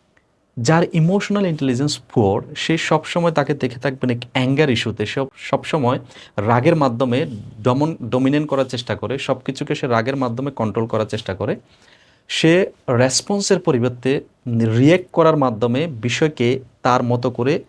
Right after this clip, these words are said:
করে নেওয়ার চেষ্টা করে। দেখুন, অনেক সময় আমাদের লাইফের চ্যালেঞ্জের একটা অন্যতম কারণ হচ্ছে ছোট ছোট বিষয়ে রিঅ্যাক্ট করে ফেলা রেসপন্সের পরিবর্তে।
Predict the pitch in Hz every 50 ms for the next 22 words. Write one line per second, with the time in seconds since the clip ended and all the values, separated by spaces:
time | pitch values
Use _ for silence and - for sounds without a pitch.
0 | _ _ _ _ _ _ _ - 127 123 123 120 120 117 117 117 - 104 - -
1 | 101 82 95 92 92 - - _ _ _ _ - - _ _ _ - 139 147 175
2 | 175 147 151 - _ - 135 139 165 170 - - 180 175 165 160 160 165 151 127
3 | 123 123 139 139 - 135 123 120 123 - - 117 117 127 143 147 147 156 139 -
4 | - 143 135 123 120 120 113 110 101 - 107 107 107 117 127 120 - - 147 -
5 | _ _ _ _ _ _ _ _ - - 156 147 160 151 - 151 165 143 120 127
6 | 120 - 151 123 123 156 - - _ _ - - 113 104 107 113 127 131 131 -
7 | 113 101 101 101 107 98 107 139 160 - - 107 104 107 104 - - - 127 117
8 | 120 123 101 - 113 98 92 95 95 - - 95